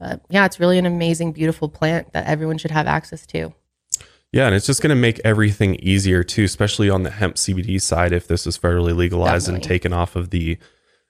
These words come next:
Speaker 2: controlled substances list, is that
Speaker 1: Mm-hmm.
Speaker 2: we've also discovered, and this has kind of been the new craze, is Delta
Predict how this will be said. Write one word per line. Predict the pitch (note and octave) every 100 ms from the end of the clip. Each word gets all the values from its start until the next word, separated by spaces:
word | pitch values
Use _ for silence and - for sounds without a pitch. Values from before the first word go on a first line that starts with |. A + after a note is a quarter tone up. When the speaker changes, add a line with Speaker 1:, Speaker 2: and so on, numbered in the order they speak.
| _
Speaker 2:
controlled | - F#2+ G#2 F2+
substances | - F#2+ F#2+ F2+ F2+ F2
list, | F2+ E2+ -
is | F#2
that | F2 E2+
Speaker 1:
Mm-hmm. | D#3 - _ _ _ -
Speaker 2:
we've | A#2+ G#2+
also | - A2+ A2+ A2+
discovered, | G#2 - G2+ F#2+ F#2+ F#2
and | F#2
this | G2
has | G2+
kind | - G2
of | F#2+
been | G2 F2+
the |
new | F2+ F2+
craze, | - - G2 F#2+ F2 F2+
is | F2 E2+ - - _ -
Delta | G2 F#2 F2+ B1